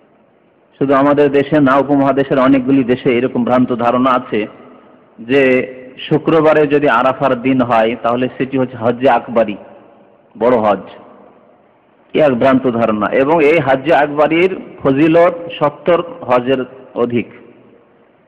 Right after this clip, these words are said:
সত্তর গুণ বেশি। এক হজ করে সত্তর হজের নেকি পাওয়া যায়। এইসব কথাবার্তা সব জাল কথাবার্তা, মিথ্যা কথাবার্তা। তবে নবী করিম সাল্লাল্লাহু আলাইহি ওয়াসাল্লাম যেই বছরে হজ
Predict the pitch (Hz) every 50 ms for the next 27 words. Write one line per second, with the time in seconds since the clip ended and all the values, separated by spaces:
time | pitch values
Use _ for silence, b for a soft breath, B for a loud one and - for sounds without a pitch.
0 | _ _ _ _ - - - 127 123 127 - - 156 147 143 127 139 143 139 123
1 | 117 113 - - - - - - - - - - - _ _ _ _ _ _ _
2 | _ - - 123 139 143 139 - 120 117 127 135 135 - - - 135 135 160 214
3 | 285 294 - - - - - - 120 117 117 - 127 123 113 110 104 110 107 104
4 | 104 104 101 113 107 - 92 87 90 87 80 - - B B B B B B B
5 | B B - 151 175 - 185 165 147 156 143 139 147 135 127 123 - 139 123 -
6 | 143 127 107 107 117 113 113 110 95 - 92 90 - 90 80 80 - - - -
7 | - - - 127 139 - - - 98 87 - - - - - - - - - -
8 | - - - - - _ _ _ _ _ _ _ _ _ _ _ _ _ _ _
9 | _ - 143 151 170 165 151 147 156 165 160 160 151 147 143 - 147 127 123 123
10 | 123 135 139 139 - 151 143 139 127 123 135 135 127 135 131 - - 123 120 107
11 | 107 107